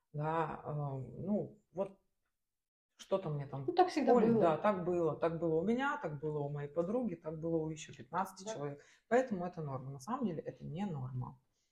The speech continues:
Speaker 1: Да, и здесь важно обратиться за помощью к специалистам, психологу, сексологу, и он может назначить, соответственно, если увидит в этом необходимость,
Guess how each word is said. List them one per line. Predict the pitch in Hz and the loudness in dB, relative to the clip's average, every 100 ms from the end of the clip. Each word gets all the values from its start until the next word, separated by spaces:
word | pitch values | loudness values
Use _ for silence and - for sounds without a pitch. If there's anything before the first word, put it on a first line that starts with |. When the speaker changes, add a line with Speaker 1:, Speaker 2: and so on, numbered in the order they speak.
| _ _ | _ _
Speaker 1:
Да, | 143 185 | -8 -6
и | 160 | -4
здесь | 135 190 - | -4 -6 -6
важно | 147 170 156 | -8 -6 -6
обратиться | 127 - - 165 - 143 - - | -8 -12 -16 -16 -10 -10 -10 -18
за | - | -12
помощью | 135 202 233 226 - 180 - _ _ _ - 165 | -6 -2 -2 -2 -6 -8 -10 _ _ _ -20 -14
к | - 170 | -4 -4
специалистам, | 170 131 - 127 123 - 143 - _ _ _ - | -4 -12 -8 -8 -8 -12 -16 -18 _ _ _ -18
психологу, | - 147 143 170 | -8 -6 -4 -6
сексологу, | 214 - 294 285 185 - - | -8 -4 -2 -2 -6 -6 -8
и | 185 190 185 190 - _ _ _ | -6 -6 -8 -10 -16 _ _ _
он | - 156 | -4 -2
может | 151 143 131 | -2 -6 -8
назначить, | 131 127 165 - | -10 -8 -10 -10
соответственно, | - 131 127 - - - | -10 -8 -8 -10 -10 -10
если | - - - | -10 -12 -12
увидит | 135 190 196 165 | -8 -8 -8 -10
в | |
этом | 160 151 | -10 -8
необходимость, | 147 147 147 147 135 - | -8 -8 -10 -8 -10 -12